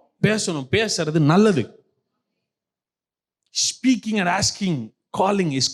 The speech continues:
good. அதுல என்னங்க பெரிய பவர் இருக்குது? அதுல என்ன பெரிய பவர் இருக்கு? நான் சொல்றேன், அதுல தான் ஏகப்பட்ட பவர் இருக்கு.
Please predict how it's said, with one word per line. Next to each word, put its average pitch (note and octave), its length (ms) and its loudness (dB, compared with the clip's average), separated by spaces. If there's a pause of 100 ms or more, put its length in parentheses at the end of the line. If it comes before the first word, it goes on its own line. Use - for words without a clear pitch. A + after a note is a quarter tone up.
good. G3 200 6 (1500)
அதுல D#3 180 -2
என்னங்க G3 240 -6
பெரிய D#3+ 280 -6
பவர் E3+ 260 -2
இருக்குது? C3 280 -10 (1000)
அதுல D3 140 -8
என்ன G3+ 120 -2
பெரிய E3+ 240 -6
பவர் D#3 220 -12
இருக்கு? C#3+ 200 -14
நான் D#3+ 140 -10
சொல்றேன், E3 300 -8
அதுல D#3+ 200 -2
தான் F3 200 -2
ஏகப்பட்ட E3+ 540 0
பவர் E3+ 300 4
இருக்கு. B2 220 -2